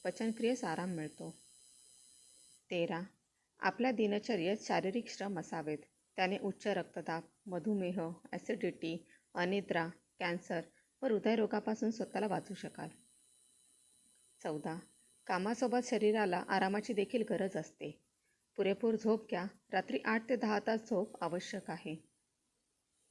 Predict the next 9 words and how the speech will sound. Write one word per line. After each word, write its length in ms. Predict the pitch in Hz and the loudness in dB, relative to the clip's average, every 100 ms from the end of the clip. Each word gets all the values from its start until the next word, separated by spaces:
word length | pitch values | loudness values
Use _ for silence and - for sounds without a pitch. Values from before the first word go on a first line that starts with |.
| _ _ | _ _
पंधरा, 320 | 185 180 208 180 - _ - _ _ - | -4 0 0 -2 -6 _ -20 _ _ 0
नियमित 280 | 214 262 | 4 4
शरीराची 480 | 277 233 220 226 214 | 4 2 2 0 0
तपासणी 460 | 202 196 202 - 226 | -2 0 0 0 0
करून 260 | 220 208 | 2 2
डॉक्टरांचा 520 | 202 170 - 202 202 226 | 0 -2 -2 -4 -2 -4
सल्ला 400 | 220 190 185 202 | -2 0 0 0
अवश्य 380 | 175 185 - 202 | 0 0 -2 -2
घ्यावा. 300 | 208 160 | -2 -2